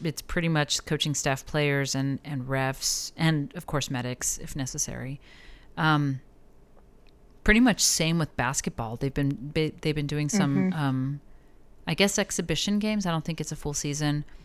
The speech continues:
Speaker 1: We're n-, not, likely not gonna s-,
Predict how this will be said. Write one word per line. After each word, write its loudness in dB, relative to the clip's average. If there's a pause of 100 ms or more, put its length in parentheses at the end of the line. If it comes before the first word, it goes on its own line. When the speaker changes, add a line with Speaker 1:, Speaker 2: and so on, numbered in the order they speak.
(380)
Speaker 1:
We're 2
n-, 2
not, 4
likely 0
not 0
gonna -2
s-, -4